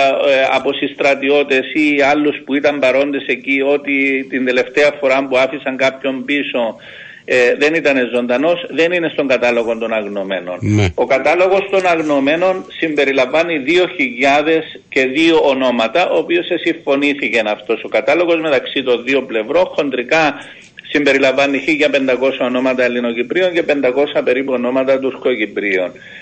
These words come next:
Speaker 1: Ε, ε, έχουμε εντοπίσει και έναν αριθμό από πεσόντες, διότι κάθε φορά που σκάβουμε δεν είμαστε σίγουροι τι θα βρούμε και καμιά φορά τους βρίσκουμε και μαζί,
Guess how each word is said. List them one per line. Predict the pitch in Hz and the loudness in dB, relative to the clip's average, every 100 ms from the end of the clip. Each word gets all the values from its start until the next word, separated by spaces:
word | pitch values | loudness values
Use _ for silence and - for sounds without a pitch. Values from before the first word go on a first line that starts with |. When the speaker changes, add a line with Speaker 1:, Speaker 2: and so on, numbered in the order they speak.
| - - - - | -20 -20 -12 2
Speaker 1:
Ε, | 123 123 | 4 6
ε, | 127 - 139 - | 4 0 -2 0
έχουμε | 160 175 214 208 | 0 2 0 0
εντοπίσει | 208 202 160 139 147 175 208 | 0 0 0 0 0 0 -2
και | 175 | 0
έναν | 151 170 185 | 0 2 2
αριθμό | 190 156 - 151 175 | 2 0 -2 -4 0
από | 180 180 175 | 0 2 2
πεσόντες, | 180 - 143 123 107 117 127 131 | 0 2 2 2 0 -2 -2 0
διότι | 170 175 156 | 2 2 0
κάθε | 131 170 185 | -2 -2 0
φορά | 160 151 156 | 0 0 0
που | 135 | -4
σκάβουμε | - 127 147 175 196 190 | -4 -2 0 0 0 0
δεν | 165 180 | 2 0
είμαστε | 185 165 151 143 - | 0 -2 -2 -4 -2
σίγουροι | 139 131 135 135 135 131 127 127 | -2 2 2 2 2 2 0 -2
τι | - 131 | -4 0
θα | 135 107 | 2 2
βρούμε | 113 135 185 208 208 - - | 2 0 2 0 -2 -10 -6
και | - | -2
καμιά | 160 151 165 180 | 2 2 0 0
φορά | 180 165 180 | 2 2 2
τους | 165 151 - 131 | -2 -4 -6 -2
βρίσκουμε | 151 170 - 175 165 | 0 0 0 0 0
και | 160 160 | 2 2
μαζί, | 147 110 92 113 | 2 0 -2 -2